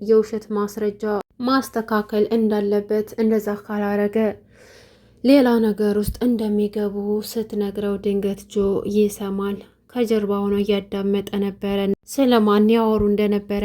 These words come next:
በደንብ ሰማ። ከዛም በኋላ ስለ ኑኑ እያወሩ እንደሆነ ገባው። "ይቺ ደግሞ በጣም መጥፎ ሴት ናት፣ የፈጣሪ ያለ ምን እያለች ነው?" አለና ሶፋው ላይ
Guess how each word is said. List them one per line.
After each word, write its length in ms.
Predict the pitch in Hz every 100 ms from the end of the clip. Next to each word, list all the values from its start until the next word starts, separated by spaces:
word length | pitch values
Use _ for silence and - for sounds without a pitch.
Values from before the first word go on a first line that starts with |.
| 202
በደንብ 400 | 208 208 208 202
ሰማ። 320 | - 220 202 208 202
ከዛም 380 | 233 208 208 202
በኋላ 280 | 208 202 208
ስለ 200 | 208 208 214
ኑኑ 240 | 208 202 202 208 208
እያወሩ 500 | 202 202 196 196 196 196
እንደሆነ 420 | 202 208 208 214 214 - _ - _ _
ገባው። 420 | 208 208 - 208 202 - -
"ይቺ 200 | 240 226 226
ደግሞ 280 | 214 208 208
በጣም 380 | 202 208 208 214
መጥፎ 360 | 208 214 - 214
ሴት 260 | 208 208 208
ናት፣ 240 | 202 202 - 202
የፈጣሪ 560 | 208 202 202 208 202 202
ያለ 200 | 202 202 208
ምን 200 | 277 269
እያለች 480 | 233 214 202 208 208
ነው?" 140 | 214 208 -
አለና 380 | 214 208 202 202 214 202 - _ - - _
ሶፋው 360 | - 269 240 214
ላይ 200 | 208 208